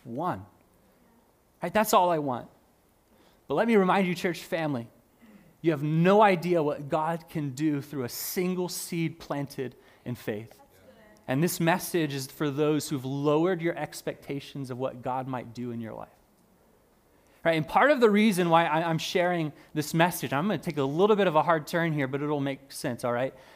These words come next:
Uh, but part of the reason why I'm sharing this message in between series is because, uh, next week we're gonna start a five-week series on generosity and what it looks like to live a blessed life. But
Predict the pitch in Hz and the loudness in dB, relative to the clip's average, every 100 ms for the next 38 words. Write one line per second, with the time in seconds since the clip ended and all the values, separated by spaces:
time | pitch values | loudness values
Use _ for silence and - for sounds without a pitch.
0 | - 143 143 151 - 233 254 202 202 196 | 0 2 2 2 4 6 6 6 6 6
1 | 180 175 160 165 - 180 170 160 160 165 | 4 6 4 2 0 2 2 2 0 2
2 | 160 160 160 143 139 160 160 - 143 139 | 0 0 -2 -4 -2 -4 -4 -4 -6 -6
3 | - 156 156 - - - - - 170 147 | -6 -4 -4 -8 -18 -20 -20 0 0 2
4 | 185 - 185 175 - - 160 165 180 165 | -2 4 4 4 -2 0 4 4 4 4
5 | 190 262 - - 180 151 180 180 196 170 | 6 4 2 0 2 2 2 0 0 2
6 | 196 165 139 - 196 185 208 214 175 180 | 2 2 0 0 4 6 4 2 0 -4
7 | 170 - 180 165 151 120 135 - - - | -6 -6 0 2 2 -2 -4 -12 -20 -6
8 | 170 156 147 156 135 151 175 160 139 156 | 4 4 4 0 -2 2 4 6 4 0
9 | - 120 - _ - - - 160 156 165 | -6 -6 -10 _ -20 -14 -2 2 4 6
10 | 170 233 240 180 180 220 226 - 196 175 | 8 8 8 6 6 6 4 0 4 4
11 | 170 - 175 165 185 190 180 170 143 151 | 2 0 4 6 6 4 2 -2 0 2
12 | 156 - - - - - 139 151 127 113 | 2 0 -12 -16 -20 -6 2 4 4 -2
13 | - - - - 127 262 254 165 147 | -10 -20 -18 -10 6 10 12 10 6